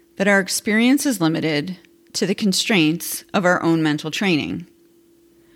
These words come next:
We don't have the language to describe what we're feeling when we're grieving.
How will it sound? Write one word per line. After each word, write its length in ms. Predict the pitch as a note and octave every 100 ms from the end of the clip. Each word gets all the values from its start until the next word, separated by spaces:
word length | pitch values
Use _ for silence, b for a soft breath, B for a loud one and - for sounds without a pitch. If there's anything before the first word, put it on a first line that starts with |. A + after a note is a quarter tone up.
| b b b
We 100 | B3
don't 140 | D#4+
have 180 | D4 C4+
the 100 | G#3
language 920 | D#3 D#3+ G#3+ G3 C#3+ - - - - - _ -
to 100 | -
describe 560 | D#3+ D#3+ - G3 D4 G3
what 160 | -
we're 100 | -
feeling 460 | D3+ - D#3+ D#3+ D3
when 100 | D#3
we're 120 | D3
grieving. 600 | C3 D3+ D#3+ - - E3